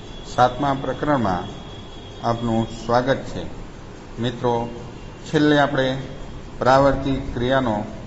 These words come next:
અર્થ સમજ્યા હતા અને તેના કેટલાક ઉદાહરણોનો અભ્યાસ કર્યો હતો. હવે મિત્રો,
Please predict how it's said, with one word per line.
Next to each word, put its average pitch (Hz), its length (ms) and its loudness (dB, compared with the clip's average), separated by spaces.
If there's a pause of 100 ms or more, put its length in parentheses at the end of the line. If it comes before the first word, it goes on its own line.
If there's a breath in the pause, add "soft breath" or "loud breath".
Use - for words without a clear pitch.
(140)
અર્થ 131 220 4
સમજ્યા 127 340 2
હતા 123 240 2 (560)
અને 117 160 0
તેના 120 300 2
કેટલાક 107 340 2 (360)
ઉદાહરણોનો 107 680 2 (400)
અભ્યાસ 123 400 2
કર્યો 90 160 -2
હતો. 87 220 -8 (600)
હવે 135 160 6
મિત્રો, 135 440 2